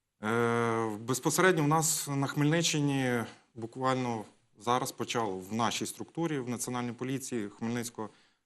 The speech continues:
почали застосовувати цю методику буквально, ну, два-три місяці, е,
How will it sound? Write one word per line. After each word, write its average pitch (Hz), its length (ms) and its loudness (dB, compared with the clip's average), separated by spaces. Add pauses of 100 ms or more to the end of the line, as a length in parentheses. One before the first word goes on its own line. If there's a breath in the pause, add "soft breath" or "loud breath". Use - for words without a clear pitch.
(140)
почали 120 420 0
застосовувати 117 640 -6
цю 107 140 -8
методику 113 520 -4
буквально, 101 840 -6 (380)
ну, 98 100 -20 (180)
два-три 110 340 0
місяці, 104 500 -8 (560 soft breath)
е, 92 760 -4